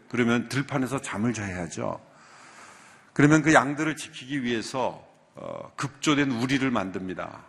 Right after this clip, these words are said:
아, 나뭇가지나 또 혹은 돌들이나 이런 것들로 쌓아서 양들이 혹시, 에, 그 밤새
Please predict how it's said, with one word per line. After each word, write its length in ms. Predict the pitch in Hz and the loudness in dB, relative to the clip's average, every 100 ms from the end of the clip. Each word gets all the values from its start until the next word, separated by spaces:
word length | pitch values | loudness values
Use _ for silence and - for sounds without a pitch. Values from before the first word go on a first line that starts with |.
| - | -12
아, 160 | 76 80 - - | -10 -10 -14 -6
나뭇가지나 1000 | 98 104 117 - 104 101 101 101 98 - | -2 0 0 0 -2 0 -4 -2 -2 -4
또 100 | 104 | -6
혹은 300 | 98 107 101 | -6 -6 -6
돌들이나 600 | - 107 101 107 95 104 | -2 0 0 -4 -4 -2
이런 220 | 107 123 | 0 0
것들로 300 | 120 117 110 | 0 -2 -4
쌓아서 680 | 107 127 120 117 - 151 151 - - | -2 2 2 2 0 -2 -4 -14 -4
양들이 600 | 101 104 131 127 131 143 - - | 0 2 0 0 -2 -2 -6 -12
혹시, 720 | - - - - 190 151 - - - 87 | -8 -4 0 2 4 2 -2 -16 -18 -10
에, 200 | 85 78 - - - - - | -8 -8 -10 -14 -18 -20 -6
그 280 | 104 95 92 | -2 -2 -2
밤새 640 | - 113 107 107 120 170 | 0 0 2 4 4 4